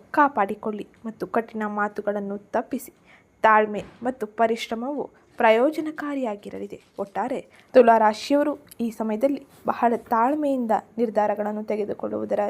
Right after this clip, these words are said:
ಜೊತೆಗೆ ಸರಿಯಾದ ಸಮಯಕ್ಕೆ ಸರಿಯಾದ ಮಾರ್ಗಗಳ ಆಯ್ಕೆಯನ್ನು ಮಾಡಿಕೊಳ್ಳುವುದು ಬಹು ಮುಖ್ಯವಾಗಿರಲಿದೆ.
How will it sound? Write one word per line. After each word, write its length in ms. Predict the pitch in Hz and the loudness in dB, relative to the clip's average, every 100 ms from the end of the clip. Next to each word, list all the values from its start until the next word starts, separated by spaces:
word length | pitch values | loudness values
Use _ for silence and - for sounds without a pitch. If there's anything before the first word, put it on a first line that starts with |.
| - - | -6 -10
ಜೊತೆಗೆ 360 | 202 262 277 - - - _ | -6 -4 -4 -8 -12 -20 _
ಸರಿಯಾದ 440 | - 254 254 233 226 233 | 2 4 6 4 2 0
ಸಮಯಕ್ಕೆ 420 | 320 339 302 - - - | -4 -4 -8 -10 -14 -4
ಸರಿಯಾದ 400 | 262 233 214 208 214 - _ _ _ 226 | -4 0 -2 2 0 0 _ _ _ 0
ಮಾರ್ಗಗಳ 420 | 233 254 240 233 - 226 | 0 0 -2 -2 -2 -2
ಆಯ್ಕೆಯನ್ನು 380 | 247 247 226 220 | -2 -6 -6 -6
ಮಾಡಿಕೊಳ್ಳುವುದು 640 | 214 214 - 233 330 - - - | -6 -8 -8 -6 -6 -8 -12 -8
ಬಹು 200 | 240 226 - | -6 -6 -8
ಮುಖ್ಯವಾಗಿರಲಿದೆ. 880 | 285 294 240 208 208 208 208 214 208 | -10 -8 -10 -10 -12 -12 -10 -12 -12